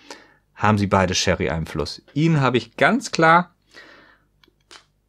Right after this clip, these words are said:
einen Sherry-Einfluss sofort von Anfang an verhackstückelt. Und es ist jetzt auch nicht so, dass man sagen kann, boah, da kommt ja nur noch Holz raus. Aber er hat eben diese Tendenz dahin. Ähm, ich habe, wie gesagt, hier, ich habe mir extra hier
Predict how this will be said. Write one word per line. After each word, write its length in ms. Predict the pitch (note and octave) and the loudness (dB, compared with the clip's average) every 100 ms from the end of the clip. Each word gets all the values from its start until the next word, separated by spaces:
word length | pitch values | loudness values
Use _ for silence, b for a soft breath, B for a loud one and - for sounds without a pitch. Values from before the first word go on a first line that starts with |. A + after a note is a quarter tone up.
| _ | _
einen 120 | C#3+ | -2
Sherry-Einfluss 680 | C3+ E3+ F3+ F3+ D3+ D3+ E3 | 4 6 6 6 4 2 0
sofort 340 | D#3 C#3+ F#3+ F#3+ | 0 2 4 4
von 140 | F#3 | 2
Anfang 320 | - F3 E3+ | 0 0 -2
an 160 | - D3+ | 0 -2
verhackstückelt. 760 | - D3 - - - G2+ E2+ | -2 -4 -4 -6 -4 -2 0
Und 100 | G#2+ | 2
es 140 | A2+ A2+ | 2 2
ist 120 | C#3+ | 2
jetzt 180 | D3+ B2 | 2 4
auch 140 | C3 | 2
nicht 300 | C#3 F#3+ G#3 | 4 4 4
so, 120 | F#3 | 4
dass 180 | E3+ D#3+ | 6 6
man 140 | E3 D#3 | 4 4
sagen 240 | D3 D3 | 4 4
kann, 200 | D3 C#3+ | 2 2
boah, 260 | C#3+ D#3 D#3 | 4 6 6
da 100 | D3+ | 4
kommt 180 | D#3 | 0
ja 120 | D#3 D#3 | 0 0
nur 260 | D#3+ A3 | 4 6
noch 220 | E3+ G#2+ | 6 4
Holz 360 | G#2 F#2+ G#2 - | 4 2 2 -2
raus. 260 | F#2 G2+ - B B B B | -2 -2 -6 B B B B
Aber 220 | B2 C#3+ | 4 6
er 160 | D3 D#3 | 6 6
hat 120 | F3 | 2
eben 160 | E3 E3 | 2 0
diese 260 | D#3+ D#3+ | 0 -2
Tendenz 840 | - - D#3+ D3+ - D#3 F#3+ B3+ - | -4 -2 0 0 2 4 6 4 -2
dahin. 400 | D2 F#2 - - _ _ _ _ _ - - | -6 -8 -12 -18 _ _ _ _ _ -12 0
Ähm, 460 | A#2 C3+ D3+ D3+ C#3+ _ _ _ _ | 4 4 2 -4 -8 _ _ _ _
ich 420 | A2+ A2+ - - | -2 -2 -6 -4
habe, 480 | A2+ A2+ A2+ A#2 A2+ _ | 2 4 6 4 2 _
wie 100 | G#2 | -4
gesagt, 260 | F#2+ F2 - | 0 0 2
hier, 220 | A2+ - | 0 0
ich 100 | - | -2
habe 80 | E2+ | -4
mir 60 | |
extra 200 | E2 - | -4 -2
hier 180 | D#2 D#2 | -2 -4